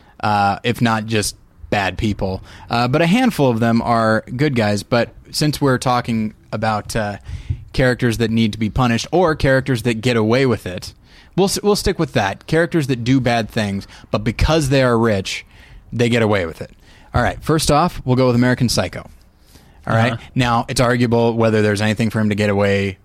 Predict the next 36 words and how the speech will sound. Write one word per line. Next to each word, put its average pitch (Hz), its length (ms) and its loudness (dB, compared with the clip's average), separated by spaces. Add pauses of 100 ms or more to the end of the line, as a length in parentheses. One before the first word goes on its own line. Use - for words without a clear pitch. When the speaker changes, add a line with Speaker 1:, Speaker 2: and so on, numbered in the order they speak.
Speaker 1:
with. 110 440 -4 (560)
Speaker 2:
Right, 120 220 0
I 131 80 -2
think 151 160 -2
there's 147 160 0
not. 113 340 -4 (120)
Speaker 1:
Right. 110 340 -2 (260)
But 151 200 0
nonetheless, 160 560 2 (840)
it's 131 180 -2
still, 147 260 0 (260)
he 139 160 2
still 151 240 0
could. 104 500 -2
Like, 117 240 -2
it's 120 160 -4
one 135 140 2
of 123 60 2
those 120 200 0
things, 117 240 0
like, 113 160 0
he's 117 200 0
still 120 500 0
going 117 240 0
to 104 60 -4
be 107 100 -2
fine. 98 320 -2
It's, 101 160 -6
it's 104 180 -8
a 113 40 -4
foregone 123 380 0
conclusion 110 460 -2
that 110 100 -4 (320)
even 135 220 2
if 127 140 0
he, 113 460 0